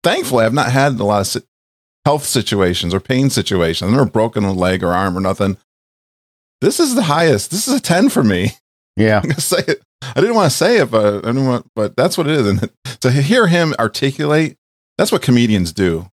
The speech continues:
Speaker 1: right? They take real life situations maybe that you, you've been around or done or seen, or, and you just relate to that. That's, they do a great job of that.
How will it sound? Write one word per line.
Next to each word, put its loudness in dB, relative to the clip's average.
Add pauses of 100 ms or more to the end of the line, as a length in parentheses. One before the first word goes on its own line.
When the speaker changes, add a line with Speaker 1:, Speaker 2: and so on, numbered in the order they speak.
Speaker 1:
right? -6
They -2
take -2
real 2
life 0 (400)
situations 0
maybe 0
that -2 (380)
you, 2
you've 0 (120)
been -2
around 0
or -2
done -2
or -4
seen, -2
or, -6 (200)
and -6 (440)
you 2
just 0
relate 0
to -2
that. -6
That's, -6
they -4
do -2
a -2
great -4
job -2
of -8
that. -8